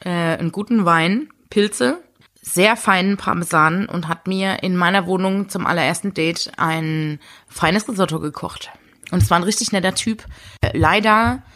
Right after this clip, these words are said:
ist der Kontakt mit ihm abgebrochen. Ich habe mich mit ihm noch zwei, dreimal getroffen und dann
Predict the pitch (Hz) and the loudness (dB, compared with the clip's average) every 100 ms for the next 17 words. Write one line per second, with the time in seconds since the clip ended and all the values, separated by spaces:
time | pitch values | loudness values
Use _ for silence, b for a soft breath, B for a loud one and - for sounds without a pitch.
0 | b _ - 170 180 175 170 202 214 202 | b _ -6 -4 -4 -6 -6 -4 -2 -4
1 | - 214 - 180 160 170 - b b b | -4 -6 -8 -10 -10 -14 -16 b b b
2 | b - 185 196 202 170 190 190 - 165 | b -6 -2 -2 -2 -2 -2 -4 -6 0
3 | 180 185 214 226 - - 175 185 208 196 | 2 4 2 0 -6 -6 -2 2 2 2
4 | 190 180 - 185 180 220 262 302 _ - | 2 -2 -4 -4 -2 -2 -2 -6 _ -16
5 | - 180 170 165 165 165 160 | -4 -2 2 2 2 0 -2